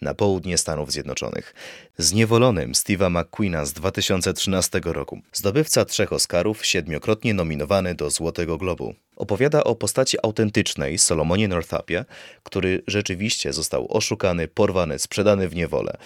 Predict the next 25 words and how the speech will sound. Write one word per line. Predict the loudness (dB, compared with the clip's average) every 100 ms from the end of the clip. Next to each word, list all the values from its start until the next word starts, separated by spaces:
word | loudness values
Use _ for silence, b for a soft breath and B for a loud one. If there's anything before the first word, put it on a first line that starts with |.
| B B B B
I | 0
on | 2 0
o |
tych | -2 -2
swoich | 0 0 0
przeżyciach, | 0 2 2 2 0
o | -2
tych | -4 -6
dwunastu | -8 0 2 2 2
latach | 2 2 0
niewoli | -2 2 0 0
pisze | -4 -2
w | -2
swojej | 0 -2 0
autobiografii, | -2 0 -2 2 2 2 -4
która | -6 -4 -4
pojawiła | -2 -2 -2 0 0
się | 2 0 0 -2
w | -6
połowie | 2 4 4
dziewiętnastego | 4 2 2 -2 0 2 2
wieku | 0 -2 -8
w | -6
Stanach | -4 -2 -2
Zjednoczonych. | -2 -4 -4 -6 -8